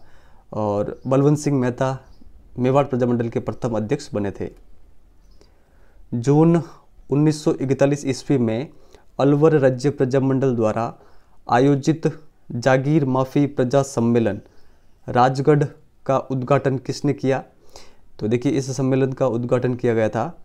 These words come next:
श्री सत्यदेव विद्यालंकार ने। तो आप ये ध्यान रखिएगा, ये एक डिफिकल्ट प्रकार का क्वेश्चन है, तो ये फैक्ट आप ध्यान रखिएगा।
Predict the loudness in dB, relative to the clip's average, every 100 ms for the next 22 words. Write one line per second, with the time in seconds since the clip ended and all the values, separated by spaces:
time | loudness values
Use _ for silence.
0 | -18 -18 -18 -6 0 0 0 -4 0 0
1 | 4 2 0 -6 -20 -20 _ -20 -20 -20
2 | -20 -20 -14 -2 0 0 0 2 2 0
3 | 2 0 0 -6 -10 -20 -20 -20 -10 -8
4 | -4 -2 0 -2 0 0 0 -6 -14 -20
5 | -20 -20 -4 0 0 -2 -2 0 -2 -2
6 | -4 -2 -2 -2 -4 -4 -4 -4 -4 -4
7 | -4 -4 -2 -4 -2 -4 -2 -4